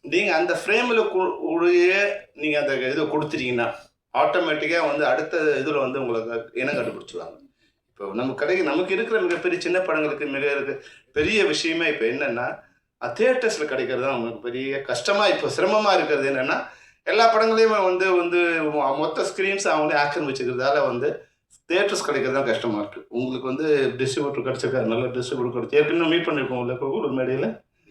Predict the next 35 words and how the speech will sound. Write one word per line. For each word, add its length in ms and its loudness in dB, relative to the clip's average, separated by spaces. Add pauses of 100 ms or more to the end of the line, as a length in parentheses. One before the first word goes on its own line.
(640)
ஆ, 60 -4 (200)
இப்போ 320 -6
மீ-, 260 0 (1160)
மீட் 240 -6
பண்ணிருக்கோம். 400 -6
அதனால 300 -2
வந்து 200 -2
வேற 220 0
வேற 160 2
மாதிரி 220 0
எனக்கு 220 -4
கோகுல் 340 -4
தெரியும். 320 -6 (520)
அவர் 200 0
வந்து 220 -4
இப்போ 200 -4
டிஸ்ட்ரிபியூஷன் 520 -6
எடுத்திருக்காரு. 400 -6
அவர் 180 0
வந்து 160 -4
கொ-, 340 -4 (380)
அஹ், 200 -4
கொட்டை 260 0
போட்டவன் 400 4
சொல்ல 160 2
மாதிரி, 220 2
அப்ப 160 2
சினிமாவுல 480 2
கொட்டை 240 2
போட்டவன். 420 4 (1080)
அவர் 300 2
வந்து 220 0
உங்க 160 0
படத்தை 340 0
பார்த்து 380 2